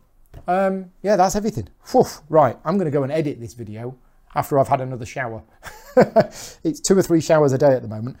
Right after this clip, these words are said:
We actually bought an air conditioning unit yesterday 'cause the heat is just, by the time the air conditioning thing arrives, it's just a small portable one. Um, the heat will have probably died down, but the, the room where I do the filming, the studio where I do the filming, has been unbearable. Now, we can't have the aircon on while I'm doing the streaming,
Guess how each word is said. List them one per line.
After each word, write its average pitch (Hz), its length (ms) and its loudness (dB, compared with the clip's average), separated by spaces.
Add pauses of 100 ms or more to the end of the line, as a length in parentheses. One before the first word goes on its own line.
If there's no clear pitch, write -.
(100)
We 165 120 6
actually 170 240 2
bought 160 220 4
an 135 60 0
air 151 140 6
conditioning 127 460 -10
unit 120 260 -8
yesterday 120 400 -6
'cause 120 160 -4
the 127 100 -2
heat 147 240 -2
is 113 140 -8
just, 123 300 -6 (340)
by 156 120 6
the 151 60 2
time 196 220 0
the 165 100 2
air 160 120 2
conditioning 147 420 -6
thing 143 180 -4
arrives, 160 500 0
it's 208 100 -20
just - 240 -8
a - 20 -10
small 139 260 0
portable 143 380 2
one. 151 220 0 (420)
Um, 143 320 2
the 147 120 0
heat 160 160 2
will 139 100 -4
have - 80 -8
probably 127 240 -2
died 127 240 -4
down, 135 260 -2
but 127 220 -4 (320)
the, 151 100 0
the 143 240 0
room 175 320 6
where 160 220 6
I 143 100 6
do 156 160 2
the 139 80 -2
filming, 131 460 0
the 117 80 -8
studio 139 680 0
where 127 220 0
I 123 60 0
do 123 120 -4
the 110 80 -4
filming, 117 520 -2 (280)
has 135 160 2
been 147 160 4
unbearable. 139 800 -2
Now, 127 140 -6
we 123 100 -4
can't 160 300 2
have 131 240 -6
the 135 80 -2
aircon 135 280 -2
on 127 300 -4
while 135 320 4
I'm 127 120 0
doing 123 180 -4
the 113 60 -12
streaming, 131 520 0